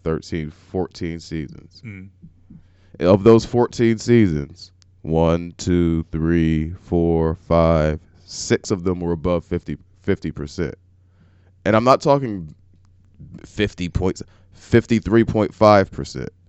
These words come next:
Speaker 1: fifty-three point eight percent, fifty-two point six percent, fifty-three point nine percent, fifty-one point nine percent.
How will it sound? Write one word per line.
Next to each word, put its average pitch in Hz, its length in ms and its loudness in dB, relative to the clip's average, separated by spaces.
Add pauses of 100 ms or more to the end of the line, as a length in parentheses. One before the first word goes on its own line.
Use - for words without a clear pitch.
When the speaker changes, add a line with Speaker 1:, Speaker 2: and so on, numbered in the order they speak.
(160)
Speaker 1:
fifty-three 98 680 0
point 104 300 2
eight 120 180 8
percent, 80 400 -6 (460)
fifty-two 104 640 0
point 104 300 -2
six - 280 -4
percent, 78 460 -8 (360)
fifty-three 98 640 2
point 110 300 2
nine 117 340 4
percent, 80 480 -6 (340)
fifty-one 104 800 2
point 95 320 -2
nine 76 320 -4
percent. 73 500 -10